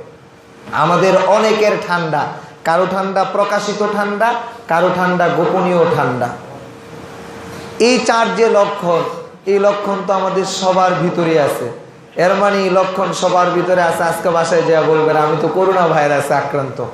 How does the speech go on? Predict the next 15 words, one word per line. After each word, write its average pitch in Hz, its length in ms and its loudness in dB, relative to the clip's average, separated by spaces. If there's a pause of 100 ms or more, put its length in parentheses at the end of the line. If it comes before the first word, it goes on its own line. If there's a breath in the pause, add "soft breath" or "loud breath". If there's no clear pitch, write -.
(360 loud breath)
এটা 180 180 4
বলার 208 300 4
সাথে 208 320 0
সাথে 202 240 0
কি 202 140 -6
করবেন? 175 440 -2
তিনটা 196 340 2
খিচা 202 240 2
দিবেন, 190 340 4
আমাদের 175 340 2
জাতীয় 160 380 2
হৃদরোগ 156 440 -2
ইনস্টিটিউটে 139 500 -2
নিয়ে 127 220 2
যাবেন। 110 260 0